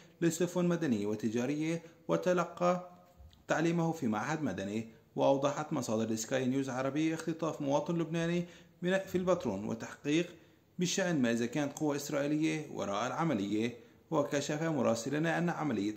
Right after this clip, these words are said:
الخطف حدثت فجرا واستهدفت شخصا لبنانيا،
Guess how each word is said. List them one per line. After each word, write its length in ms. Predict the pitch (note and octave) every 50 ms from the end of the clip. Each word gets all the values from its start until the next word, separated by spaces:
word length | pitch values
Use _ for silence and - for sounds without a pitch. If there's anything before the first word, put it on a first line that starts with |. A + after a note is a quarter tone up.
| - A2
الخطف 500 | A2+ - C#3 C#3 - - F3 F3 F3 - - - - - -
حدثت 460 | - - F3 F3 F3+ F3 - F#3+ F#3+
فجرا 440 | - C#3+ G#2+ G#2 G#2 G#2+ A2+ B2 B2
واستهدفت 500 | A2 A#2 - - C#3 C3 C3 B2 B2+ B2+
شخصا 340 | - - E3 - - - E3+
لبنانيا، 680 | E3+ E3+ D#3+ D#3+ E3 D#3+ D#3+ E3 E3+ E3 E3+ F3 F3+